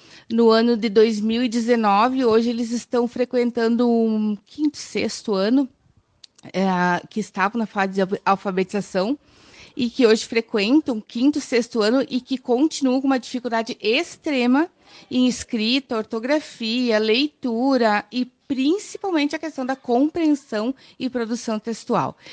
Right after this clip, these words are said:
Então, isso é onde a gente mais identifica, porque quando não se tem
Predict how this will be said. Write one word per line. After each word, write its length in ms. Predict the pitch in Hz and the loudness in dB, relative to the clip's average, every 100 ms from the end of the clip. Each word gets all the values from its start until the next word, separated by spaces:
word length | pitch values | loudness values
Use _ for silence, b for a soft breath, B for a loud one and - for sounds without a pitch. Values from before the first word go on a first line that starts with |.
| B | B
Então, 220 | - 208 202 | -4 -2 0
isso 420 | 214 - 254 247 | -2 -2 0 0
é 220 | - 220 226 | 2 2 4
onde 200 | 233 240 | 2 -2
a 40 | |
gente 180 | 226 247 | -4 -4
mais 320 | 233 233 269 | 0 2 2
identifica, 580 | 277 285 285 - 233 214 | 0 -2 -2 -6 -6 -6
porque 280 | 226 214 - | -6 -8 -4
quando 180 | 233 | -4
não 140 | 226 233 | -2 -6
se 180 | - 262 | -6 -8
tem 400 | - 247 320 | 0 2 2